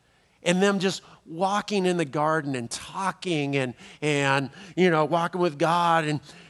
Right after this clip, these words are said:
God pointing out the aardvark and saying, "Look at that." And then, like, Adam or Eve going, "That's kinda weird." And he's like, "I know.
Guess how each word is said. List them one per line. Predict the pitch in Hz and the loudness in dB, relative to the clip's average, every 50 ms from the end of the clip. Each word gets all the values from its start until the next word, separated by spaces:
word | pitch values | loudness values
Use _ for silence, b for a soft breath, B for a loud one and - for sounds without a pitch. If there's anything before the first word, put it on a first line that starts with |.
| B B B _ | B B B _
God | 185 165 170 180 - | 0 2 4 2 2
pointing | - - 185 196 185 180 175 170 | 0 -2 0 2 2 4 4 4
out | 170 180 - | 4 4 2
the | - 180 170 | 0 -6 -6
aardvark | 151 151 156 170 180 165 139 143 160 160 156 151 147 143 - _ - 160 | -2 0 0 0 0 -2 -4 -2 0 0 2 0 -2 -4 -8 _ -6 -4
and | 160 147 143 135 123 b b b b b b b b b b _ _ _ _ _ _ | -2 -2 -2 -2 -4 b b b b b b b b b b _ _ _ _ _ _
saying, | - - 165 165 156 151 139 139 139 _ _ _ _ _ _ _ _ _ _ _ _ _ _ _ _ _ _ _ _ _ _ _ _ _ _ _ _ | -14 -10 -6 -4 -2 -4 -4 -4 -8 _ _ _ _ _ _ _ _ _ _ _ _ _ _ _ _ _ _ _ _ _ _ _ _ _ _ _ _
"Look | 151 - 214 | -8 -6 -4
at | 185 | -2
that." | 202 214 208 175 - - _ _ _ _ _ _ _ | 0 -2 -2 -4 -8 -14 _ _ _ _ _ _ _
And | 107 113 | -10 -8
then, | 135 135 | -6 -4
like, | 127 117 117 113 - - _ - | -4 -4 -4 -6 -8 -14 _ -10
Adam | 120 120 123 123 127 120 110 | -8 -6 -6 -6 -8 -8 -10
or | 110 113 | -10 -10
Eve | 120 123 123 | -8 -10 -10
going, | 104 107 101 98 | -10 -12 -12 -12
"That's | 120 147 - | -12 -12 -12
kinda | - 202 180 143 | -12 -12 -12 -12
weird." | 117 110 135 185 208 175 165 135 | -12 -12 -12 -12 -12 -12 -14 -14
And | 127 | -14
he's | 120 - | -14 -14
like, | 107 107 104 - | -14 -14 -14 -10
"I | 98 107 113 | -10 -10 -10
know. | 113 110 110 175 - 151 156 - | -10 -8 -8 -6 -8 -8 -12 -16